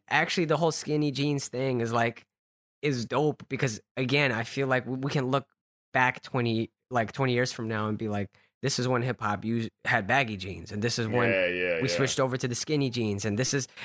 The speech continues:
Speaker 1: it's, it's, I don't know. There's quite a lot to take from the cover, and I think whoever took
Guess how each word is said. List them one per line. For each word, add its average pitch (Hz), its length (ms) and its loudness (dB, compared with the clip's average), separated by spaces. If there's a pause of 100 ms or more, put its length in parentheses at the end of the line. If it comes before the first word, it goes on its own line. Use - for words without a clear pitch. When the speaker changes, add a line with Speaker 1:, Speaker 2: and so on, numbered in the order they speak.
(100)
Speaker 1:
it's, 180 300 0
it's, 156 240 -4 (360)
I 156 80 4
don't 165 80 4
know. 135 140 4
There's 147 200 2
quite 165 340 2
a 131 80 -2
lot 131 340 4 (480)
to 131 140 -2
take 127 360 0
from 127 280 -2
the 110 80 -2
cover, 110 320 0
and 107 100 2
I 110 120 2
think 127 200 -4
whoever 127 300 0
took 123 240 -4